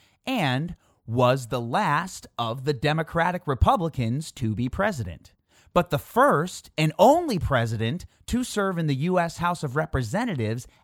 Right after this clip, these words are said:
after he was president. Andrew Jackson was just a rebel through and through,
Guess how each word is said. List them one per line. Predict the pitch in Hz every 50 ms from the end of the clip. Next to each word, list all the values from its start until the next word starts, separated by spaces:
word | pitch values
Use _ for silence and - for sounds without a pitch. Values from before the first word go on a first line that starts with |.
| _ _ _
after | - 247 262 277 285 - - - 123 110 110 120
he | 127 - 117 120 120
was | 110 143 175
president. | - - - 247 285 302 247 202 131 98 67 - - - - _ _ _ _ _ _ _ _ _ _ _ _ _ _ _ _ _ _ _ _ _ _ _ _ _ _ _ _ -
Andrew | 202 247 302 330 339 320 330 330
Jackson | 240 156 180 170 139 127 131 - - 127 113 110 110 104
was | 120 135 -
just | - - - - - -
a | 165
rebel | 127 120 139 139 131 113 113 98
through | - - - 143 147 139 123
and | 107 98 95
through, | - - 127 135 123 101 80 - -